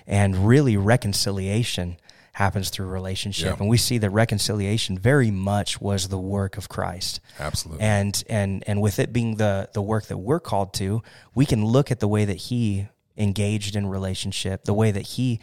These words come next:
Speaker 1: didn't have those barriers up,
Speaker 2: Yeah.
Speaker 1: you know, just like you're talking about how we have to, we have to be the ones that are able to step into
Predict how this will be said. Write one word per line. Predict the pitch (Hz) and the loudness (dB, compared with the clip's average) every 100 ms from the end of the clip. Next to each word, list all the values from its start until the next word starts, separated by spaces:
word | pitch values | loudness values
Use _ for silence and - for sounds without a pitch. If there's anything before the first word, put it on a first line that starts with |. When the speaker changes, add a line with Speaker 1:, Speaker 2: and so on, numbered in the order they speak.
| - - _ | -10 -20 _
Speaker 1:
didn't | 131 135 | 2 2
have | 123 131 120 | 2 0 2
those | 107 101 | 2 2
barriers | 101 95 95 95 92 - | -2 -2 -2 -2 -4 -4
up, | 98 104 | -4 -4
Speaker 2:
Yeah. | 80 | -4
Speaker 1:
you | 104 | -2
know, | 98 | 0
just | 95 104 | 0 0
like | 110 104 | 0 0
you're | 107 | 0
talking | - 107 110 | 0 0 0
about | 95 95 92 | -2 -2 -4
how | - 101 | -2 0
we | 101 104 | 0 0
have | - 104 - | -4 -8 -8
to, | - 104 98 - - - _ | -4 -2 -2 -6 -18 -20 _
we | 117 | 2
have | 123 117 | 2 2
to | 110 | 0
be | 113 | 2
the | 107 | 4
ones | 101 101 98 | 4 2 0
that | 98 | -2
are | 95 - | -2 -2
able | 104 101 | -2 -2
to | 95 | -2
step | - - 95 - | -2 -2 -4 -4
into | 98 95 - | -6 -4 -4